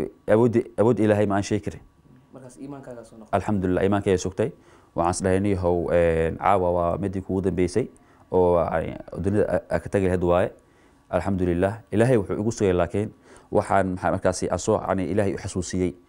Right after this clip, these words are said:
Speaker 1: Wallaahi alcadiim, habeenkaas Ilaahay wuxuu i xasuusiyey markaasi, markaa oo qadarta igu dhacday, inaan ashhadaanka aan, aan qirto.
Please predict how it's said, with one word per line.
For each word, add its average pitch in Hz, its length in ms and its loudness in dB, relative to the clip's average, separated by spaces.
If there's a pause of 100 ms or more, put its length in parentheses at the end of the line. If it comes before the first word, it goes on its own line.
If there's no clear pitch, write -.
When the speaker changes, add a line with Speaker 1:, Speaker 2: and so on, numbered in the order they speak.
(300)
Speaker 1:
Wallaahi 95 240 2
alcadiim, 92 340 0 (280)
habeenkaas 98 540 -2 (400)
Ilaahay 95 160 4
wuxuu - 140 -2
i - 40 -8
xasuusiyey 98 460 -2
markaasi, 92 380 -2
markaa 90 220 -2
oo 80 100 -2
qadarta - 300 -2
igu 95 140 0
dhacday, 92 280 0 (580)
inaan 98 320 0
ashhadaanka - 440 0
aan, 90 160 -2
aan 82 80 -6
qirto. - 320 -4